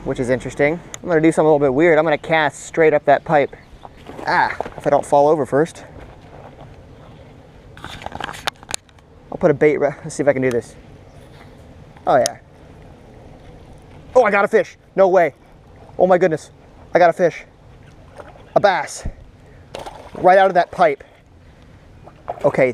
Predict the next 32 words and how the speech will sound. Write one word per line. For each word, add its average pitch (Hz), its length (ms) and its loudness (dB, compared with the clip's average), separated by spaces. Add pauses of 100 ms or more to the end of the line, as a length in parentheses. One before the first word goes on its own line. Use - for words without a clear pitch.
that 143 200 2
is, 147 180 -2
that 143 200 2
is, 127 120 -4
that 143 180 2
is 131 140 -6
nuts. 131 420 -2 (2500)
That 165 160 -8
is 147 180 -10
nuts. 220 720 -6 (1400)
That's 165 160 -2
a 170 40 0
good 175 160 6
one 175 140 2
too. 160 260 0 (480)
Look 180 100 6
at 208 40 4
that 185 160 2
guy. 160 300 -2 (1300)
Absolutely 180 420 2
thunked 196 340 -2
that 170 140 2
swim 185 280 -2
jig. 139 300 0 (1160)
That 165 160 4
fish 196 140 2
came 185 160 -2
right 170 140 4
out 160 100 4
of 143 80 -2
a 131 60 -8
pipe. 135 320 0